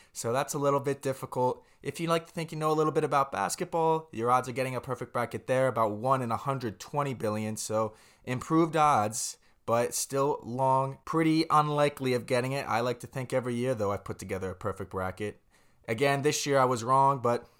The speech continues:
there's always next year. So, going into some of the reasons that these brackets weren't perfect, including my own, the first upset of the college basketball, the N C double A tournament, was U V A versus Furman. Furman entered the tournament as a thirteen seed,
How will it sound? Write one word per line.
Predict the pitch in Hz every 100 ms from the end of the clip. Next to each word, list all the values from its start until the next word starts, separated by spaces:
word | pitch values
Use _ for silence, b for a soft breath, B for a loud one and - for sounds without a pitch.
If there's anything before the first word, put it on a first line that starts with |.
| b
there's | 98 98
always | 107 117
next | 117 107 -
year. | 101 92 90 b b b
So, | - 139 135 - - _ -
going | 147 165 165
into | 160 160 - 156 151 -
some | - 151 151
of |
the | 147
reasons | 139 151 139 143 127
that | 131 135
these | 131 131
brackets | 123 131 139 -
weren't | 127 120
perfect, | 135 135 151
including | 127 117 139 147
my | 139 139
own, | 139 107 113 - _ b b b b
the | -
first | 120 - 151 165 - -
upset | 143 143 - 123 104 -
of | - 127 123
the | 98 113
college | - 135 131 131
basketball, | 127 127 - 131 127
the | 107
N | 120
C | -
double | 120 123
A |
tournament, | 117 - 123 123 123 b b b
was | 107 107 -
U | 113 135
V | 131 127
A | 123 120
versus | 101 110 113 110 -
Furman. | - 110 104 95 90 - _ -
Furman | 147 147 160
entered | 151 143 139
the | 127
tournament | 147 139 139 113
as | 104
a |
thirteen | - 123 117 - 147
seed, | 135 - 135 131